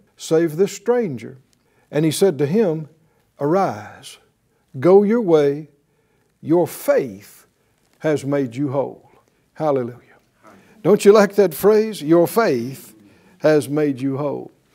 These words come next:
You know, the Lord could have emphasized it any way that he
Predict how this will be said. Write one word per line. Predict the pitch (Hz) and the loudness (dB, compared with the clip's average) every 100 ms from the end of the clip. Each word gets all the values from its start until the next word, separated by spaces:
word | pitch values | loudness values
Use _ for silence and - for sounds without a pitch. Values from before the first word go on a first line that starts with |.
| _ _ _ - | _ _ _ 0
You | 180 | 2
know, | 202 165 - - _ _ _ _ _ _ | 2 -2 -6 -18 _ _ _ _ _ _
the | 160 196 | -2 2
Lord | 233 233 196 160 175 | 4 4 2 -8 -6
could | 214 196 | 0 2
have | 170 | 2
emphasized | 208 226 190 175 165 175 180 147 | 0 -2 -2 -6 -2 0 -2 -4
it | 160 - | -6 -4
any | 180 202 190 | -4 -2 0
way | 143 165 156 143 147 - | 0 0 0 -2 -4 -10
that | - 151 135 | -6 -4 -4
he | 113 165 160 131 | -6 -6 -6 -8